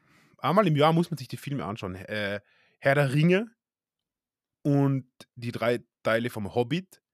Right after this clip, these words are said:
in Extended-Version, da hast du eh schon, dann bist du eh schon einmal zwei Tage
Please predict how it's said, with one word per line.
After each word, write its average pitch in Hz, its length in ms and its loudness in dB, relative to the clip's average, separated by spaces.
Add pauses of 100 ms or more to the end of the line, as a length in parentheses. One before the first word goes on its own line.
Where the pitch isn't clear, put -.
(420)
in 123 140 -2
Extended-Version, 139 1000 -2
da 113 100 -2
hast 107 120 -8
du 117 60 -10
eh 120 40 -8
schon, 101 260 -16
dann 101 140 -12
bist 113 140 -16
du 110 60 -6
eh - 20 -10
schon 110 120 -12
einmal 95 240 -10
zwei 101 320 -2
Tage 101 260 -6